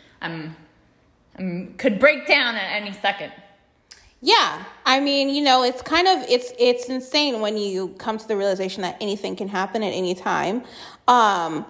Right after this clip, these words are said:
Speaker 2: and it's very much true. I, I've talked about this before on my podcast. I've have,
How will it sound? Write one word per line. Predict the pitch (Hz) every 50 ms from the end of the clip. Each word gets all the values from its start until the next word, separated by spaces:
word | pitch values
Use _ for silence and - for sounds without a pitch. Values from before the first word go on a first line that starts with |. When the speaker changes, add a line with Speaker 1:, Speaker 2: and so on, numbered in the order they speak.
| - - _ _ _ _ _ _ _ _ -
Speaker 2:
and | 240 240 233 220 208 202 208 202 -
it's | 240 233 240 233
very | 254 277 285 330 359
much | 311 294 262 - - -
true. | - - 262 233 196 190 - -
I, | - 240 247 269 311 339 349 330 -
I've | - 254 311 311
talked | - 370 370 370
about | 349 339 302
this | - 294
before | - 254 262 - 247 226
on | 226 -
my | 240
podcast. | 226 - 247 233 226 233 - 240 226 233 233 - -
I've | - 220 233 262 262
have, | - 269 254 254 247 240 240 233 226 226 226 220 226